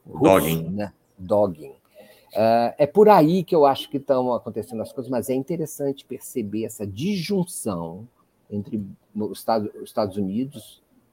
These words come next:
Speaker 1: e Brasil, mas esse Brasil que, é, de certa maneira, recupera uma, um, uma noção independente da diplomacia brasileira, e, ou namora com isso, e, ao mesmo tempo, é, é,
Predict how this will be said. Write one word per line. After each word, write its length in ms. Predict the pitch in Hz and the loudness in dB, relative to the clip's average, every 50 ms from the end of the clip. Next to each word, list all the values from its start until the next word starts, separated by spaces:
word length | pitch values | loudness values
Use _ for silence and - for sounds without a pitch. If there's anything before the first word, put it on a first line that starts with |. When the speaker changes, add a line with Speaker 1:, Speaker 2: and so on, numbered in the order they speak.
| - - | -16 -8
Speaker 1:
e 160 | 95 104 104 | -4 -4 -4
Brasil, 480 | 95 92 - 131 127 110 98 104 127 117 | -2 0 0 2 0 0 2 2 4 4
mas 160 | 117 110 131 | 4 4 2
esse 180 | 147 - - | 0 0 2
Brasil 400 | 139 151 143 135 117 104 156 175 | 4 6 6 6 4 2 0 0
que, 300 | 151 - - 160 156 139 - - - _ _ - | 0 -2 0 2 2 2 0 -6 -16 _ _ 4
é, 260 | 120 131 131 131 127 | 6 8 8 6 6
de 200 | - 113 120 139 | 4 2 0 2
certa 260 | - 160 143 135 151 | 2 2 2 2 2
maneira, 380 | 139 131 120 120 127 127 - 101 | 2 2 2 2 2 2 2 2
recupera 800 | 120 170 - - 214 151 - _ 185 190 208 226 247 220 156 147 | 0 -2 -2 -2 -4 -4 2 _ 8 10 10 10 8 6 4 2
uma, 400 | 143 139 131 123 123 113 101 - - | 2 2 2 2 0 -2 -4 -6 -4
um, 440 | 120 127 120 131 127 127 127 127 123 - | -4 -4 -2 -2 -2 -2 -2 -4 -4 -4
uma 220 | 127 123 123 123 120 | -2 -2 -2 0 0
noção 520 | 127 131 127 - - - 123 120 123 123 | 0 0 -2 -4 -4 -4 -2 0 0 0
independente 760 | 127 123 151 - - 151 139 135 120 110 127 151 165 151 - 143 | 0 0 -2 -2 0 0 2 2 4 4 2 2 2 0 -4 -2
da 200 | 117 113 107 110 | 0 2 2 2
diplomacia 720 | 110 104 - - 123 117 113 104 - - - 123 113 101 | 0 -2 -4 -4 -2 -2 -2 -2 -4 -6 -4 -4 -2 -2
brasileira, 760 | 101 101 104 98 101 104 98 98 101 117 135 151 - 175 - _ _ _ _ _ _ _ _ _ _ _ _ _ _ - | -2 -4 -4 -6 -6 -6 -6 -4 -4 -4 -4 -4 -6 -10 -14 _ _ _ _ _ _ _ _ _ _ _ _ _ _ -4
e, 760 | 127 127 127 127 127 123 123 123 120 120 120 117 117 117 - | -2 0 2 2 2 2 2 2 2 2 2 2 2 0 2
ou 180 | 123 127 123 110 - | 2 0 0 0 -2
namora 560 | - 120 131 127 120 123 127 151 190 202 185 151 | 0 4 4 4 6 6 8 8 8 8 8 6
com 160 | - 135 113 | 2 -2 -4
isso, 400 | 113 131 151 139 - - 170 156 - _ _ _ _ - | -4 -4 -6 -8 -10 -14 -16 -16 -18 _ _ _ _ -4
e, 120 | 123 131 | 2 4
ao 140 | 135 135 139 | 4 4 4
mesmo 480 | 135 127 131 120 107 127 131 131 127 113 - - | 2 0 -2 -2 -4 -6 -6 -6 -6 -8 -8 -6
tempo, 380 | 120 113 113 117 113 - 147 143 | -6 -4 -4 -6 -6 -2 -2 0
é, 40 | 131 | 0
é, 1300 | 120 120 123 127 135 135 135 135 135 131 127 123 120 113 107 104 98 95 - 113 107 104 104 101 101 98 | 2 0 0 0 2 2 2 2 0 -2 -2 -4 -4 -4 -6 -6 -8 -8 -10 -10 -10 -10 -12 -12 -14 -14